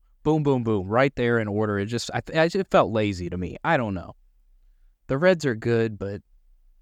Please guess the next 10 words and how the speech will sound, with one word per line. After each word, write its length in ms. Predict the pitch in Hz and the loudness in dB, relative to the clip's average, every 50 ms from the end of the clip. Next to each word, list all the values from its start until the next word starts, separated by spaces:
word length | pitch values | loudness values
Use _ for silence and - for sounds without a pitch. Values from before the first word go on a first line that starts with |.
| _ _ - | _ _ -10
two 180 | - - 185 | -4 -2 0
games 280 | 165 156 147 139 135 127 | 2 2 2 2 0 -2
above 260 | 123 127 123 120 113 | 0 0 0 0 0
five 300 | - - 113 110 104 101 | 0 2 2 2 2 0
hundred, 520 | - 123 117 113 107 104 101 101 95 92 - - _ _ - - - - - _ _ _ _ _ _ - - - - - - _ - 123 | 0 -2 -2 0 0 -2 -2 -2 -4 -6 -8 -14 _ _ -20 -20 -20 -20 -20 _ _ _ _ _ _ -20 -20 -20 -20 -20 -20 _ -6 -2
anything 380 | 131 131 123 - - 123 117 | 0 0 0 0 0 -2 -2
can 120 | - - 107 | -2 -4 -6
still 280 | - - - 110 98 | -4 -2 -2 -2 0
happen, 420 | 92 107 107 98 92 - 90 90 85 | 0 0 0 0 0 -2 -2 -2 -2
dog. 340 | 92 90 92 90 92 92 | -2 0 0 -2 -2 -4